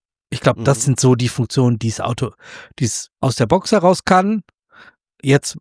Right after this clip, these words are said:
Speaker 1: wo ich's geflasht habe, also wo ich quasi meine Software drauf gemacht hab, das ist die Basisinformation, die das, die es anzeigen kann.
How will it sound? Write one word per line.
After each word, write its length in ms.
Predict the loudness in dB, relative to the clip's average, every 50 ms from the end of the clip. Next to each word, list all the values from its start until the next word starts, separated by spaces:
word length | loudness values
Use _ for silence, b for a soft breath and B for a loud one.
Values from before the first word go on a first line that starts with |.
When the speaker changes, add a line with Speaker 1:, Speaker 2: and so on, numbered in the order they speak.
| _ 0
Speaker 1:
wo 120 | 4 4
ich's 220 | 4 4 2 -2 -6
geflasht 460 | -8 -6 0 2 2 2 2 2 2
habe, 400 | 4 4 4 4 2 0 0 0
also 180 | -2 -4 -2 -2
wo 80 | -2
ich 240 | -4 -4 -6 -12 -20 _ _ _ _ _ -4
quasi 200 | -2 -2 0 0
meine 220 | 2 2 2 2
Software 300 | 2 2 0 0 0 -2
drauf 180 | -2 -2 -4 -2
gemacht 260 | -4 -6 -6 -4 -2
hab, 120 | -2 -4 -4 B B B B B B B B
das 200 | B 0 0 0
ist 100 | 0 0
die 60 | 2
Basisinformation, 800 | 4 4 4 4 2 0 -2 -2 0 0 0 0 2 2 0 0 0
die 100 | 0 0
das, 340 | 0 -2 -2 -4 -8 -10 -6 -4
die 60 | -4
es 100 | -4 -4
anzeigen 400 | -4 -2 0 2 2 2 4 2
kann. 220 | 2 2 2 0